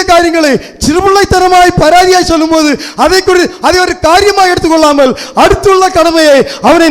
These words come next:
நம்பி கொடுக்கிறாரே. இவன் ராஜாவை கண்டல்ல, இயேசபேலை கண்டு பயந்து ஓடுகிறான். இவனை இனி என்ன செய்யக்கூடாது, பயன்படுத்தக்கூடாது என்று தேவனாகிய கர்த்தர் நினைக்கவில்லை.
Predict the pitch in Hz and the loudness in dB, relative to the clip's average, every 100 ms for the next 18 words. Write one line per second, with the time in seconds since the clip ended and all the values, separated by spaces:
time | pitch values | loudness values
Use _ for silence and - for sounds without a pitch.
0 | 269 330 427 403 - 349 320 302 269 294 | 2 0 0 -2 0 -2 0 0 2 4
1 | 381 349 226 - - - _ _ _ _ | 4 2 -2 -12 -20 -20 _ _ _ _
2 | _ _ _ _ _ _ _ _ _ _ | _ _ _ _ _ _ _ _ _ _
3 | _ _ _ _ _ _ _ - 269 359 | _ _ _ _ _ _ _ -4 -2 0
4 | 311 381 339 196 - - _ _ 185 208 | 0 -2 -4 -8 -14 -20 _ _ -6 0
5 | 269 320 330 330 330 302 294 277 240 208 | 0 2 2 0 0 0 0 0 -2 -4
6 | - - _ 170 202 320 359 370 381 370 | -10 -20 _ -4 0 2 0 -2 -2 -2
7 | 370 359 370 311 320 320 302 277 254 226 | -2 -4 -2 -2 -2 -2 -2 0 -2 -2
8 | - - - 175 233 285 285 269 277 262 | -6 -20 -20 -10 -4 -2 -2 -2 -2 -2
9 | 269 269 254 247 226 214 185 165 - _ | -2 -2 -4 -2 -2 -2 -6 -8 -20 _
10 | _ _ _ _ _ _ _ _ _ _ | _ _ _ _ _ _ _ _ _ _
11 | _ 160 196 277 294 302 302 277 269 254 | _ -4 -2 -2 -2 -4 -2 -2 -2 -2
12 | 247 247 233 - - 262 247 254 240 - | -2 -4 -8 -10 -4 -4 -2 -2 -4 -6
13 | - - 165 226 269 269 262 240 254 202 | -16 -10 -2 0 2 0 -2 -2 -2 -2
14 | 220 220 - 202 180 170 160 | -4 -4 -4 -4 -4 -2 -4